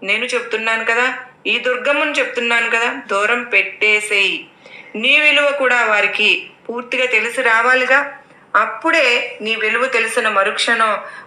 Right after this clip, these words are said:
వారు, "అయ్యో, ఎందుకు నేను ఇలాగ చేశానా?" అని చెప్పి తప్పకుండా వాళ్ళకి, వాళ్ళకి తెలిసి వస్తుంది. పూర్తిగా తెలిసి రావాలి కూడా. ఈ సమాజంలో, ఈ సంఘంలో నిన్ను ఏమనుకున్నా కూడా పర్వాలేదు.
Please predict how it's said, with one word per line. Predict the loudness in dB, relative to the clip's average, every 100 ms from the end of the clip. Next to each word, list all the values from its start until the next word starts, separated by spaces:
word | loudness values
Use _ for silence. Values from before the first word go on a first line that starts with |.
| -6
వారు, | -2 0 0 0 -4 -8 -16 -6
"అయ్యో, | -2 0 0 0 -6 -6
ఎందుకు | -4 -4 -2 2
నేను | 2 2
ఇలాగ | 2 2 2 2 0
చేశానా?" | -2 0 2 2
అని | 0 0 -4
చెప్పి | -2 0 -2 0 -2
తప్పకుండా | 0 0 0 -2 0 2 2 -2 -10 -20 -20 -20 -20 -20 -6
వాళ్ళకి, | -2 0 -2 -4 -2
వాళ్ళకి | 2 2 2 0
తెలిసి | -2 -4 -2
వస్తుంది. | -2 -2 -2 -2 -4 -6 -6
పూర్తిగా | -6 -4 -2
తెలిసి | 0 0 0 2
రావాలి | 4 4 2 2
కూడా. | 2 2 0 -6 -16 -10 -8
ఈ | -4
సమాజంలో, | -4 0 0 0 -2 -4
ఈ | -4 -4
సంఘంలో | -2 0 2 2 2 2
నిన్ను | 0 -2
ఏమనుకున్నా | 2 2 2 2 2 2
కూడా | 2 2
పర్వాలేదు. | 2 2 2 2 0